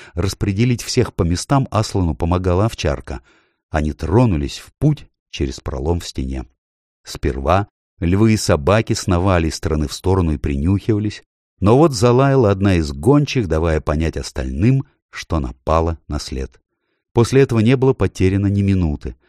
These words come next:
Львы, собаки, волки и прочие хищники помчались вперёд, опустив носы к земле,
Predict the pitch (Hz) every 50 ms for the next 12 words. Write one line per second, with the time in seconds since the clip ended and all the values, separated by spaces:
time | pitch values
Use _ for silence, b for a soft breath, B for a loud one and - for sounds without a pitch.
0 | _ _ _ _ - 67 69 71 98 117 110 101 95 - - - 73 73 82 104
1 | 110 110 104 - - 80 69 71 92 113 117 104 92 - - 87 - - 95 113
2 | 113 95 - - 78 65 - - - - 117 107 - - 95 85 - - 85 80
3 | B B B B B B - - 92 92 87 - - 113 98 92 87 - - -
4 | - - 82 73 87 110 113 - 80 73 - 87 78 - - - 80 73 - 73
5 | 73 - - 92 71 65 64 64 62 62 64 69 98 117 127